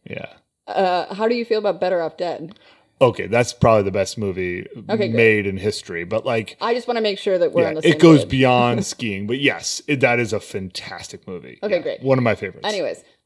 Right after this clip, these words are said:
Speaker 2: uh, watching Painkiller, uh, I've only seen the first episode. Uh, it's in the realm of Dopesick.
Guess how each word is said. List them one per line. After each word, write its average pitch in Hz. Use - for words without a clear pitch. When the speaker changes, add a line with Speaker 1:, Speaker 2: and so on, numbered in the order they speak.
Speaker 2:
uh, 196
watching 233
Painkiller, 196
uh, -
I've 175
only 190
seen 190
the 180
first 170
episode. 151
Uh, 147
it's -
in 185
the 175
realm 160
of 151
Dopesick. 151